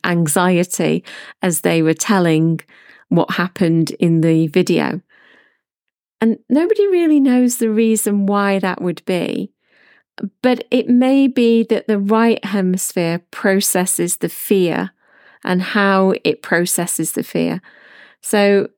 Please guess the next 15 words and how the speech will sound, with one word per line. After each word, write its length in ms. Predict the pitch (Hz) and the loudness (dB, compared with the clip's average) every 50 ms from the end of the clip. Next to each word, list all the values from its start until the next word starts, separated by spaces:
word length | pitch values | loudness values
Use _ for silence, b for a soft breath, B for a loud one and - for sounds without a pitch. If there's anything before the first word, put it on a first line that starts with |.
| _ - | _ -2
maybe 960 | - 220 214 214 214 220 226 247 240 240 233 233 196 180 175 180 175 185 - B B B B B B B | 2 2 4 4 4 4 4 4 4 4 2 2 2 2 4 2 2 0 -2 B B B B B B B
when 180 | B 196 185 180 | B 0 0 2
they 140 | 180 180 180 | 2 2 2
know 240 | 175 185 202 208 202 | 4 4 4 4 4
they're 120 | 196 185 | 2 2
going 220 | - 180 170 175 | 0 0 0 0
to 120 | 175 - 180 | -2 -2 -4
watch 240 | 165 - - - - | -4 -4 -4 -4 -4
a 60 | 180 | -4
scary 480 | - - - 190 185 180 180 170 175 | -4 -2 -2 -2 0 0 0 0 2
movie, 640 | 175 185 190 196 190 180 156 - 156 156 160 165 - B B B B B B B B - | 2 2 4 4 2 2 0 0 -2 0 -2 -2 -4 B B B B B B B B -2
the 100 | 190 185 | 0 2
left-handers 720 | 185 185 185 202 - - - 208 185 180 180 170 170 - | 2 2 0 -2 -4 -6 -4 -2 0 0 0 0 -2 0
need 200 | 214 185 185 196 | 0 0 0 0
to 100 | - - | -4 -10